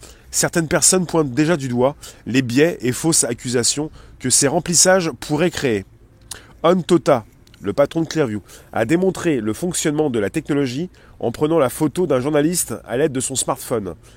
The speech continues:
Clearview a immédiatement produit des dizaines d'images provenant de nombreux sites montrant cette même personne, ainsi que ses coordonnées personnelles, à travers des photos accumulées depuis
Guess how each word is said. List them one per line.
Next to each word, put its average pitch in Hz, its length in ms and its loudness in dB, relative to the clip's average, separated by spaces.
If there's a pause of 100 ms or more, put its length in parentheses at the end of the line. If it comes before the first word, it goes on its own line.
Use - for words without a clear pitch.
(240)
Clearview 175 500 0
a 123 140 -2
immédiatement 151 600 0
produit 160 460 -4 (300)
des 110 140 -4
dizaines 170 340 0
d'images 143 480 0 (320)
provenant 151 400 0
de 135 120 0
nombreux 147 340 0
sites - 420 -4 (260)
montrant 165 420 -2
cette 147 260 0
même 170 220 0
personne, 156 600 0 (300)
ainsi 143 300 -2
que 147 140 -2
ses 123 220 -2
coordonnées 160 500 2
personnelles, 151 680 -2 (280)
à 107 100 -2
travers 147 300 0
des 139 80 2
photos 156 340 0
accumulées 143 500 0 (300)
depuis 151 540 2